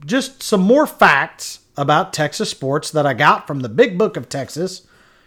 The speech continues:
written by Bill O'Neill. It's a great book, and I highly recommend it. So I'm just gonna open it up. Um,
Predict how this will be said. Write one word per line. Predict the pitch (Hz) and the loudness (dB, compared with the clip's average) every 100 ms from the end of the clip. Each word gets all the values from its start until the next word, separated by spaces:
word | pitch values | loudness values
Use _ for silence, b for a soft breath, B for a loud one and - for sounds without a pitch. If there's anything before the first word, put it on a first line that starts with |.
| b _ | b _
written | 135 175 175 180 | 2 2 4 2
by | 156 | 2
Bill | 127 156 160 | 2 2 4
O'Neill. | 151 131 127 | 2 0 -2
It's | 127 | -4
a | 139 | -6
great | 120 196 269 269 160 | -6 2 4 4 0
book, | 156 156 | 0 0
and | 147 | -6
I | 127 | -4
highly | 175 196 170 | 0 2 2
recommend | 143 131 117 123 127 | 0 -2 -6 -8 -8
it. | 139 | -6
So | |
I'm | 190 262 | -4 -4
just | 214 | -4
gonna | 180 127 | -6 -2
open | 147 165 190 | -4 -2 -2
it | 156 | -2
up. | 113 120 - b b b b b b b _ | -4 -6 -10 b b b b b b b _
Um, | 143 147 143 139 139 131 123 | -2 0 2 0 0 -4 -6